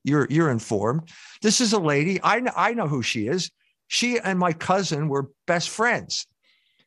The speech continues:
Okay. Uh, Sister Jeanine Gramick went on to follow, uh, found, uh, New Ways Ministry, uh, which has spent the last fifty years undermining the church's teaching on homosexuality. Now, that's scandalous enough,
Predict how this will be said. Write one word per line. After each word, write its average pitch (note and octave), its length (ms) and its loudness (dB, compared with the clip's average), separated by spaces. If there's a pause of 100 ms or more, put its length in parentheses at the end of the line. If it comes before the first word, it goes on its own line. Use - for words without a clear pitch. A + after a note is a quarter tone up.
(240)
Okay. D#3 420 2 (100)
Uh, D3+ 140 4
Sister A3+ 360 0
Jeanine F#3+ 340 0
Gramick F3 440 0
went D#3 260 -2
on E3+ 340 0
to D#3 160 -6
follow, C#3+ 640 0 (140)
uh, C#3+ 100 0
found, D#3+ 560 2 (560)
uh, B2 440 0 (120)
New G3 160 -2
Ways G#3 300 0
Ministry, D#3+ 560 -4 (800)
uh, C#3 160 4
which E3+ 200 2
has E3+ 160 2
spent F#3 460 0
the D3+ 80 0
last F3 380 0
fifty F3 320 -2
years C3 380 0 (100)
undermining D3+ 580 -2
the B2 80 -6
church's C3+ 400 -4
teaching B2+ 340 -4
on A#2+ 120 0
homosexuality. A2 920 -2 (880)
Now, D#3+ 140 4
that's G#3+ 220 2
scandalous F#3 640 0
enough, D3 480 -2